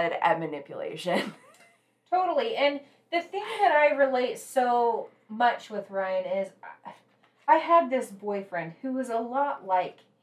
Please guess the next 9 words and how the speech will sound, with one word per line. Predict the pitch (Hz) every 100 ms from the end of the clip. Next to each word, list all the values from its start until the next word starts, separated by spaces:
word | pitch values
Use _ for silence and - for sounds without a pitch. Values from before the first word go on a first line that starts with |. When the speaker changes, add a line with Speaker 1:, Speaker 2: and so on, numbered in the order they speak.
| 165
Speaker 2:
him. | 95 - - _ _ _ _ _
And | 202 214 214 208 - _ 190 226
because | 233 320 339
of | 311
my | 254 233
self-worth, | 220 233 220 - 220 214 208 208
I | 214
was | 208 202
like, | 202 190 185 185 -